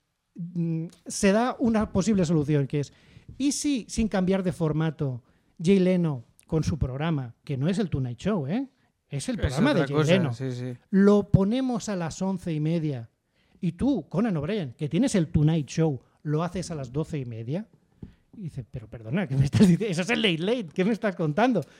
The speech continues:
Speaker 1: Me estáis con-".
Speaker 2: O sea, te-, querían, entonces acá, eh, era proponer las franjas antiguas con nombres nuevos.
Speaker 1: Con nombres nuevos, pero tú sigues teniendo el Tonight. "No, no, que me estáis, que me estáis, eh, tangando". Y entonces,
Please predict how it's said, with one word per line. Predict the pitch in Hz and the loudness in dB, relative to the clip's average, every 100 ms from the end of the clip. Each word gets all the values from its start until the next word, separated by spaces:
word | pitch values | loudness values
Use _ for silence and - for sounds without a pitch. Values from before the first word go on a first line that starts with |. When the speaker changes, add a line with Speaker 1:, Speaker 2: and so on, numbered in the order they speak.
| - | -6
Speaker 1:
Me | 151 | -4
estáis | 135 151 139 | -2 -4 -2
con-". | 233 233 254 | -2 0 -2
Speaker 2:
O | |
sea, | 226 170 | 2 2
te-, | 165 208 190 | 2 0 -2
querían, | 160 175 202 208 180 | 0 2 2 0 -2
entonces | 170 165 190 | -2 0 0
acá, | 190 165 156 | 0 -2 -6
eh, | 165 156 | -8 -8
era | 190 156 | -2 -2
proponer | 147 147 151 170 | 0 -2 -2 -2
las | 151 | -2
franjas | 165 160 190 | -2 -2 0
antiguas | 185 175 196 220 208 | 0 0 0 0 -2
con | 175 156 | -2 0
nombres | 170 170 | 0 0
nuevos. | 156 156 165 | 0 0 2
Speaker 1:
Con | 185 | 4
nombres | 214 247 254 | 4 4 4
nuevos, | 214 226 202 - | 4 4 2 2
pero | 190 175 | 2 2
tú | 262 | 0
sigues | 269 311 | 0 0
teniendo | 349 285 208 | 2 2 2
el | |
Tonight. | 170 202 240 | 2 0 0
"No, | 170 208 | 0 0
no, | 247 302 | 2 -2
que | 214 | -2
me | 180 | -4
estáis, | 170 196 226 | -2 -2 -4
que | 226 185 | -4 -2
me | 165 | -2
estáis, | 156 165 214 285 311 | 0 0 0 0 0
eh, | 277 214 180 170 160 | 2 4 4 4 2
tangando". | 151 151 262 240 131 - _ _ _ - | 0 2 2 2 -2 -6 _ _ _ -4
Y | |
entonces, | 147 135 196 196 | -4 -2 -4 0